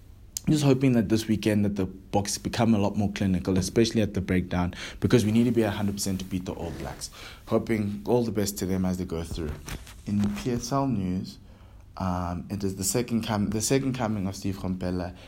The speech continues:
has everyone's eyes on what Chiefs and Pirates are doing. Celtic, who were nearly bankrupt a month ago, have gone on to win three, the first three matches of the season. Pirates have not scored a goal, uh, from open play in four matches,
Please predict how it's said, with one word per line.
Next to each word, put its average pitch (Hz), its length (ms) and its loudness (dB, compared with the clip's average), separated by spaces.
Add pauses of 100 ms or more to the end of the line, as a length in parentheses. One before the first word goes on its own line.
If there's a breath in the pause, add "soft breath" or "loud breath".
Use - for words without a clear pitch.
(120 loud breath)
has 92 540 -4
everyone's 107 460 -2
eyes 92 300 -2
on 87 180 -4
what 87 140 -6
Chiefs 92 260 -4
and 80 140 -6
Pirates 73 400 -4
are 67 40 -8
doing. 64 300 -10 (720 loud breath)
Celtic, 120 460 2
who 107 80 -2
were 98 80 2
nearly 113 220 4
bankrupt 92 500 -4
a 87 40 -6
month 80 300 -6
ago, 73 400 -6 (220 loud breath)
have 80 220 -6
gone 92 180 0
on 90 140 -2
to 90 80 -10
win 76 180 -4
three, 95 320 -2 (560)
the 90 100 -4
first 101 300 -4
three 95 100 -4
matches 78 440 -6
of 67 100 -8
the 71 80 -10
season. 95 500 -4 (720 loud breath)
Pirates 117 400 2
have 92 160 -2
not 98 340 0
scored 104 360 -2
a 101 60 0
goal, 107 280 -2 (420)
uh, 104 160 2
from 92 340 -4
open 98 260 -2
play 98 180 0
in 87 80 -2
four 95 220 -2
matches, 92 500 -4